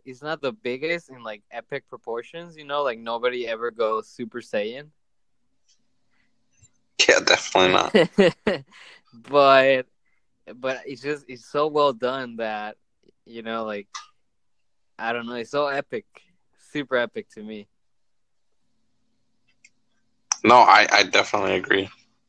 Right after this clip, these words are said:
Speaker 1: Yeah. Um, what other favorite animes? Animes. Uh, there's one that not a lot of people have seen it,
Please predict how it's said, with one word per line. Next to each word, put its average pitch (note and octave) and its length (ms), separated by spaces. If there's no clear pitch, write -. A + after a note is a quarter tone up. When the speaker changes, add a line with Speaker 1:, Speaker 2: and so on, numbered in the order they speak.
Speaker 1:
Yeah. G#2+ 380
Um, C3+ 960
what A#2+ 240
other A#2+ 580
favorite A2+ 280
animes? A2 580
Animes. G#2 760
Uh, A2 340
there's A#2+ 280
one C3 440
that A#2+ 260
not A#2+ 220
a B2 40
lot A#2+ 280
of A#2+ 80
people B2+ 280
have B2 180
seen C3 360
it, B2+ 220